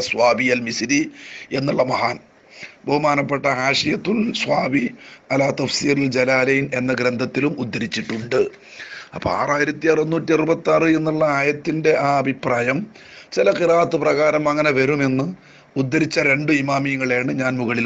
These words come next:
പറഞ്ഞത്. പക്ഷെ ഇന്ന് പൊതുവെ അലി ഇബ്നു അബി ത്വാലിബ് എന്നവരെ തൊട്ട് ബഹുമാനപ്പെട്ട അബു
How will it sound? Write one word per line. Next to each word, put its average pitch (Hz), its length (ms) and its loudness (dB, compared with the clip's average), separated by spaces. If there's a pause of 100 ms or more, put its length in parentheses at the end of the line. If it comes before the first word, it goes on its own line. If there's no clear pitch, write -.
പറഞ്ഞത്. 90 300 -6 (600)
പക്ഷെ 170 200 0 (220)
ഇന്ന് 190 260 2 (100)
പൊതുവെ 123 340 -4 (800)
അലി 156 260 0
ഇബ്നു 175 240 0
അബി 151 140 0 (120)
ത്വാലിബ് 147 360 0 (120)
എന്നവരെ 143 420 0
തൊട്ട് 104 260 -2 (560)
ബഹുമാനപ്പെട്ട 151 720 0 (760)
അബു 147 180 0